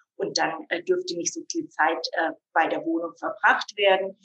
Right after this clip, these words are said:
äh, wohingegen ihr ja zu Hause mit Inseraten, mit, äh, Telefonaten, mit, ähm, ja, Verwaltung der Wohnung viel mehr Zeit, äh, verbringt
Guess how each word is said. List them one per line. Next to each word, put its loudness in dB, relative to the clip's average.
äh, 4
wohingegen 4
ihr 2
ja 2
zu -2
Hause 4
mit -6
Inseraten, 4
mit, -2
äh, 2
Telefonaten, 4
mit, -8
ähm, 0
ja, 4
Verwaltung 4
der 2
Wohnung 0
viel 0
mehr 2
Zeit, 2
äh, -2
verbringt -8